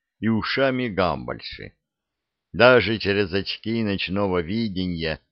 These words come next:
ей трудно было рассмотреть что-либо за оградой.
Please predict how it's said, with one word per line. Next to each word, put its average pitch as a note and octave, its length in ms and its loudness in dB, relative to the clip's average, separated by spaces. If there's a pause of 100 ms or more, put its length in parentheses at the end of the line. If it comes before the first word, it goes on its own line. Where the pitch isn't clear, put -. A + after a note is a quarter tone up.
(260)
ей A#2+ 220 2
трудно C#3+ 420 2
было A#2+ 260 2
рассмотреть G#2+ 840 -2
что-либо G#2+ 560 0
за F#2 220 2
оградой. B1 680 -4